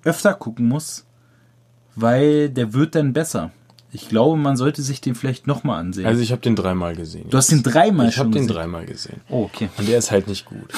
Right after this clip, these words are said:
Speaker 1: <laughs> Mhm.
Speaker 2: Ich hab den zweimal im Kino geguckt, an aufeinanderfolgenden Tagen.
Speaker 1: Hm.
Speaker 2: Einmal mit dir und einmal mit meiner Schwester.
Speaker 1: Hm.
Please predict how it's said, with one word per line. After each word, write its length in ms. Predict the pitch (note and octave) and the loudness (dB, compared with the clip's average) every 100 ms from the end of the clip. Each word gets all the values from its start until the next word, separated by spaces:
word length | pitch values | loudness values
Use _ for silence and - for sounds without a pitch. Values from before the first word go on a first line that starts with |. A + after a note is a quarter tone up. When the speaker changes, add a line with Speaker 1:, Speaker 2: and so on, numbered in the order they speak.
| - G3 - A3 - - - | 0 0 2 -2 -2 -18 0
Speaker 1:
<laughs> 220 | B3+ C3+ C#3+ D#3 D3 - _ _ _ - | 2 2 -2 -12 -12 -14 _ _ _ -12
Mhm. 280 | G2+ A#2 B2+ _ _ _ | -8 -8 -8 _ _ _
Speaker 2:
Ich 160 | A2+ C3+ | -6 -2
hab 120 | A#2+ | 0
den 140 | B2 A2 | 0 0
zweimal 420 | B2+ B2 D3+ C#3+ | 2 2 4 2
im 60 | B2+ | 0
Kino 300 | - D3+ E3 | -2 0 0
geguckt, 540 | D#3+ E3 F#3 F#3+ - _ - _ _ - | 0 0 -2 -2 -20 _ -20 _ _ 0
an 240 | A#2 A2+ _ - - - | 0 0 _ -20 -18 -6
aufeinanderfolgenden 1000 | B2+ - B2 A#2 C3+ A2+ - A#2 A2+ G#2+ | -4 -2 2 4 4 2 2 2 2 2
Tagen. 340 | G2 G#2+ A2+ D#3 _ _ _ _ _ _ _ | 0 0 0 -4 _ _ _ _ _ _ _
Speaker 1:
Hm. 280 | - G#2 A#2 - _ _ _ _ | -6 -4 -4 -8 _ _ _ _
Speaker 2:
Einmal 300 | A2+ A2+ A#2 | 0 2 4
mit 220 | A2+ G#2 B2 | 4 2 0
dir 240 | C#3+ E3+ | 2 2
und 140 | E3+ | 0
einmal 220 | - A2+ A2 | -2 0 0
mit 120 | G#2+ | 0
meiner 180 | G#2+ G#2 | -2 -2
Schwester. 480 | - B2 - E3+ G3 _ _ _ _ _ | -2 -2 -2 -6 -6 _ _ _ _ _
Speaker 1:
Hm. 260 | G2 F#2+ | -4 -2